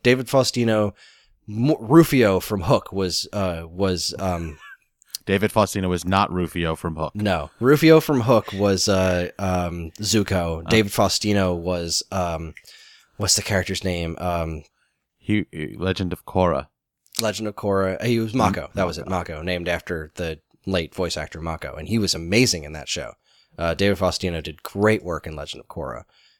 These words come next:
Speaker 1: Uh, Christina Applegate obviously had a great career. Um,
Speaker 2: Yeah, she, she showed up in a bunch of other sitcoms and then had a, yeah, sort of a small movie career as well.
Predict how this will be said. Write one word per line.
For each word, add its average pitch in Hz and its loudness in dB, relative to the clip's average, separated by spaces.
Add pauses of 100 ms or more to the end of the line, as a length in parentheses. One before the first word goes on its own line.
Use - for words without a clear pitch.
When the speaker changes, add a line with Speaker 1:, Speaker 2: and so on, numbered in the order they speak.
(160)
Speaker 1:
Uh, 80 -2
Christina - -6
Applegate 98 2
obviously 87 -2
had 87 -2
a 82 -4
great 85 -2
career. 80 -4
Um, 76 -8
Speaker 2:
Yeah, 104 2
she, 127 -2
she 131 -4
showed 131 6
up 113 4
in 95 2
a - -2
bunch 95 0
of 90 2
other 87 -2
sitcoms 87 -4
and 82 -6
then 85 -6
had 85 -6
a, 82 -4 (580)
yeah, 190 -4
sort 107 0
of 98 -6
a 101 -4 (220)
small 95 2
movie 87 -2
career 82 -4
as 82 -8
well. 85 -6